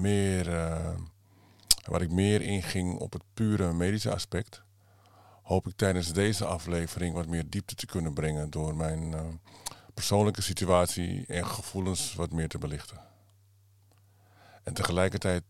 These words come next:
toch mee te geven hoe het, eh, medische traject loopt.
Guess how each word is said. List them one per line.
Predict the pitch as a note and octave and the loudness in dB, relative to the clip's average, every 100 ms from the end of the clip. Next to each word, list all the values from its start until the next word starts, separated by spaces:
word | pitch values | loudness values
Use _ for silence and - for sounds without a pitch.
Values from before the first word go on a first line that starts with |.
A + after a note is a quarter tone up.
| _ | _
toch | A2+ A2 - - | 4 4 -2 -8
mee | - F#2 F2+ | -2 0 0
te | G2 | -2
geven | - F2 F2 - | 0 0 0 -2
hoe | E2 E2 D#2+ D#2+ | -6 -4 -4 -2
het, | D#2 - - | -4 -8 -12
eh, | - G#2 E2+ G2 A2 | -10 -8 -10 -12 -14
medische | - F#2 F2+ F#2+ F2 E2 | -14 -2 2 2 2 -2
traject | E2 E2+ E2 | -2 -4 -4
loopt. | E2 D2 - | -6 -8 -12